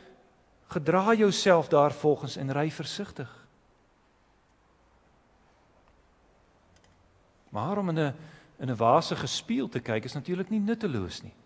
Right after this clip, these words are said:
Dit gee vir jou 'n beeld, dit gee vir jou 'n mate van kennis. Die probleem kom in wanneer jy vergeet dat dit maar beperkte kennis is. Dit raak gevaarlik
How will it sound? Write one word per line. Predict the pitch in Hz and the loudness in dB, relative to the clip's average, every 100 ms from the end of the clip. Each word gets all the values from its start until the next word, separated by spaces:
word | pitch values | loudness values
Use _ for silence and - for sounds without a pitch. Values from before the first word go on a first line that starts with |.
| _ _ _ _ _ _ _ _ _ _ _ - | _ _ _ _ _ _ _ _ _ _ _ -14
Dit | 117 | -8
gee | - 247 247 | 0 2 2
vir | - 214 | 0 4
jou | 185 185 185 | 4 4 0
'n | 120 | -6
beeld, | 151 226 196 | -2 0 0
dit | 156 | -4
gee | - | -8
vir | 202 | -2
jou | 220 214 | 0 4
'n | |
mate | 180 220 254 233 | 6 4 4 0
van | - 175 - | 0 -2 -2
kennis. | - 262 135 90 - - - _ _ _ _ _ _ _ _ _ _ _ _ _ _ | -2 -2 -2 -6 -12 -16 -20 _ _ _ _ _ _ _ _ _ _ _ _ _ _
Die | - 180 | -4 2
probleem | 202 180 240 277 | 4 8 8 8
kom | 233 214 | 4 4
in | 185 | 6
wanneer | 185 180 175 | 6 6 6
jy | 175 | 4
vergeet | 170 165 - 277 220 | 4 -4 0 2 6
dat | 190 | 6
dit | 190 | 8
maar | 185 | 6
beperkte | 165 - 233 262 262 220 | 6 2 2 2 0 0
kennis | 196 160 127 110 | 2 2 0 -2
is. | |
Dit | 147 156 | 2 10
raak | 185 208 | 12 10
gevaarlik | 175 - 226 262 175 - | 0 4 6 6 6 2